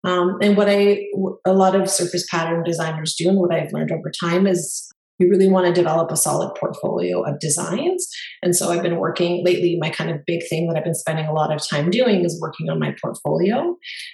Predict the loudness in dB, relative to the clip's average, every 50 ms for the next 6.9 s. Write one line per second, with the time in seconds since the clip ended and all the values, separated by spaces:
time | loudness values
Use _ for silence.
0 | _ -2 0 0 2 2 2 2 2 2 2 0 -2 -4 -6 -4 -4 -4 -4 -4
1 | -6 -6 -6 -6 -6 -6 -4 -4 -4 -4 -4 -4 -4 -2 -2 -2 -2 -2 -2 -4
2 | -4 -4 -4 -2 0 0 0 0 -4 -8 -12 -8 -6 -4 -2 0 -2 -2 -2 -4
3 | -6 -6 -4 -4 -2 -2 -2 -4 -4 -4 -4 -4 -4 -2 -2 -2 -4 -4 -4 -2
4 | -4 -4 -4 -6 -12 -20 -20 _ -10 -8 -6 -4 -4 -2 -4 -4 -6 -6 -10 -16
5 | -20 -20 _ _ 0 0 2 2 2 2 2 2 2 2 2 0 2 2 2 2
6 | 4 4 2 0 -2 -4 -4 -6 -6 -6 -4 -4 -2 -2 -2 -2 -4